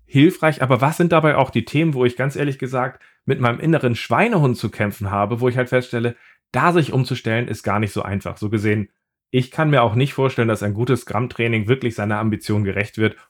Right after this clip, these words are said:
ohne dass es Interaktion bietet, ohne dass es einem eine Simulation bietet, die Sachen zu erleben. Und genau deswegen ist es in meinen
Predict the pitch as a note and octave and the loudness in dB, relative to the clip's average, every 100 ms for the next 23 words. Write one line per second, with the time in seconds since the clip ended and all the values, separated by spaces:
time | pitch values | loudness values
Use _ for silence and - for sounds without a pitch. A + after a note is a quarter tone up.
0 | _ A#2+ C#3 B2+ A#2 A2+ - B2 B2 A2 | _ 2 4 4 2 0 -2 0 2 0
1 | G#2 - A#2 A#2 B2 A#2 A#2 G#2+ - _ | -2 -6 0 0 2 0 0 -2 -4 _
2 | _ - B2+ C#3+ A#2+ A#2+ A2+ - G#2+ G2+ | _ 2 4 4 2 0 -2 -2 -2 0
3 | G2+ G2+ G#2 G2 - G#2+ G2+ G2+ G#2+ G2+ | 0 0 0 -2 -2 -2 0 -2 0 -2
4 | - _ _ - G#2+ G2+ G#2 G#2 F2+ G2+ | -4 _ _ -4 -2 0 -2 -4 -6 -4
5 | G#2+ A#2+ A#2+ G2+ A2 G#2+ A2+ A#2+ C3+ B2+ | -4 -4 -4 -6 0 2 2 2 0 0
6 | A#2 A2+ A#2 G2+ G2+ F#2 G#2+ C#3+ D#3 D3+ | 0 0 -4 -2 -2 0 0 0 0 -4